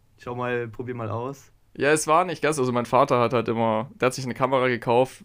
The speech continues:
Speaker 2: wirklich um nur Familienevents quasi zu begleiten und einfach da das festzuhalten so ein bisschen.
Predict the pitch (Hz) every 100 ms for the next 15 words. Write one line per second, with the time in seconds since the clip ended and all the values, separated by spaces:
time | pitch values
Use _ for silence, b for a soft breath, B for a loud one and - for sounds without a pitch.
0 | - 123 120 113 113 123 127 127 107 117
1 | 143 147 143 147 _ - 120 127 143 -
2 | - 120 120 120 117 117 - 110 - -
3 | - 107 50 - 98 - 95 113 - 117
4 | - - 123 110 120 117 110 113 113 117
5 | 107